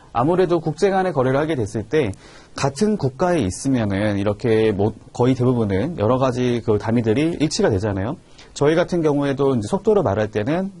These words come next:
이제 뭐 속도 단위가 따로 있잖아요.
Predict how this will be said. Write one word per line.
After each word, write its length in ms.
이제 360
뭐 280
속도 420
단위가 360
따로 260
있잖아요. 480